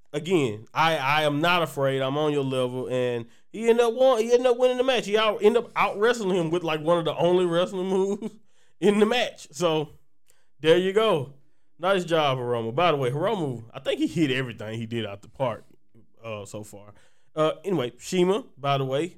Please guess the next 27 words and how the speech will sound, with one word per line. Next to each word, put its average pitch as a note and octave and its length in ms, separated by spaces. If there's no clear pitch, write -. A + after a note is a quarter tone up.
represented D#3 640
his D#3+ 140
Strong D#3+ 360
Hearts E3 260
faction. F3 540
And, B2+ 560
you C3 140
know, A2 100
about, A#2+ 260
he E3 120
wrestled. C#3+ 380
He's D#3+ 120
wrestled C3+ 400
everywhere. G#2+ 360
I - 20
was A#2+ 80
about C#3+ 140
to - 60
say D3 60
wherever C#3+ 340
the A#2+ 100
hell B2 180
he A#2+ 80
wrestled. A2+ 320
That B2 80
sounds C3 180
like A2+ 140